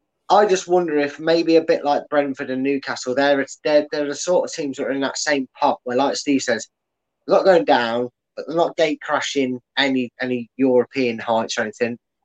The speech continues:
They're probably some players <coughs> who are a bit content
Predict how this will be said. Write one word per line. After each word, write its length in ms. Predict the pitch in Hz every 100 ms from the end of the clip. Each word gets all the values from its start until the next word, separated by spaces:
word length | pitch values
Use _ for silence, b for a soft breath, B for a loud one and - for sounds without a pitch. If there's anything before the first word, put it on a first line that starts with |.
| _
They're 100 | 127
probably 440 | 240 247 208 180 - -
some 320 | - 214 202
players 520 | - 131 113 127 - -
<coughs> 60 | -
who 1700 | 254 240 180 - 139 - - 302 - 262 - _ _ _ - 185
are 120 | 190
a 40 | 190
bit 160 | 240
content 720 | - 208 185 - 160 123 131